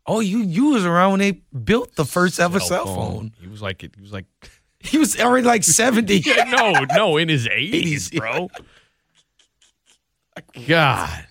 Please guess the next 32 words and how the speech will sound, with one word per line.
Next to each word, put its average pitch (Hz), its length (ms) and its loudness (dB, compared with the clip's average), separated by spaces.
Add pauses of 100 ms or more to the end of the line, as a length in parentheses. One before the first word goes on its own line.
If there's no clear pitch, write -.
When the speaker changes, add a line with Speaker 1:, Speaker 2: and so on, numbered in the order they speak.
(200)
Speaker 2:
shout 135 360 0
out, 92 220 0
respect 180 520 -2
to 113 100 -2
him. 98 480 -4
E 120 140 -4
S 110 160 -2
P 107 200 -6
N 101 120 -4
fourteen 101 500 -8
twenty, 101 320 -4
E 98 140 -2
S 95 140 -4
P 98 140 -4
N 95 80 -2
fourteen 101 460 -6
twenty 98 300 -6
dot 90 260 -6
com, 160 600 0 (520)
and 113 220 0
the 104 80 -2 (100)
E 117 140 2
S 104 200 -2
P 104 220 -6
N 98 80 -4
fourteen 98 500 -6
twenty 101 320 -6
app. 95 140 -2
Scott 110 360 -2
Prather, 104 380 -2
Norman 98 360 -4
Locke. 101 460 -2